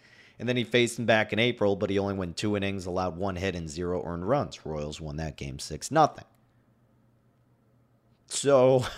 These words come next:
<laughs> which side do you trust here? Is it gonna be a home and road kind of split type of deal? Maybe it is, maybe it isn't. But still, because the price is minus one fifty-nine and they're only giving you plus one oh eight on the run line, are you kidding me? <laughs>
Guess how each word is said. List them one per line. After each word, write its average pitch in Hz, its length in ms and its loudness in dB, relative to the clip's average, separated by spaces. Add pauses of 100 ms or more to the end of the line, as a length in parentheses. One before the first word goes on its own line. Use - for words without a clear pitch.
(120)
<laughs> - 680 -6
which 135 200 0
side 147 340 4
do 131 60 2
you 120 80 4
trust - 440 -2
here? 78 200 -4
Is 73 140 -8
it 104 40 -2
gonna 113 160 0
be 104 120 2
a 95 80 4
home 117 180 2
and 98 140 -2
road 113 240 6
kind 104 200 2
of 90 60 0
split - 360 2
type 156 220 4
of 147 160 -4
deal? 175 320 4 (1500)
Maybe 123 280 4
it 107 60 4
is, 120 200 4
maybe 120 260 2
it 131 80 0
isn't. 139 280 0
But 113 120 -2
still, 196 300 4
because 139 460 2
the 123 100 2
price 180 480 4
is 107 100 -4
minus 131 320 2
one 165 160 -4
fifty-nine 151 640 2
and 151 100 0
they're 135 120 2
only 208 160 2
giving 175 220 0
you 131 80 6
plus - 380 2
one 170 160 0
oh 151 140 4
eight 170 80 2
on 165 120 2
the 127 80 2
run 104 240 4
line, 143 220 4
are 92 80 0
you 80 120 -4
kidding 214 380 0
me? 226 360 -4
<laughs> - 40 -20